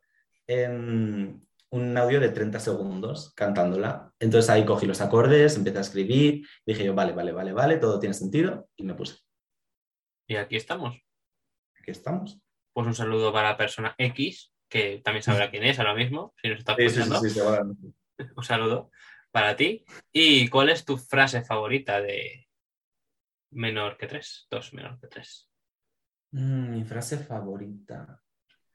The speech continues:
Speaker 1: Em, pues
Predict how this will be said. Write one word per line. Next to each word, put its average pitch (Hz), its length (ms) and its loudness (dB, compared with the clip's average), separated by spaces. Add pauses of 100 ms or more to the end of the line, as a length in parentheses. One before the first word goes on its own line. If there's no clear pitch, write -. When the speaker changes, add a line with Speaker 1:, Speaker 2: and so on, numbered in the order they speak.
(340)
Speaker 1:
Em, 117 960 0 (3000)
pues - 420 -8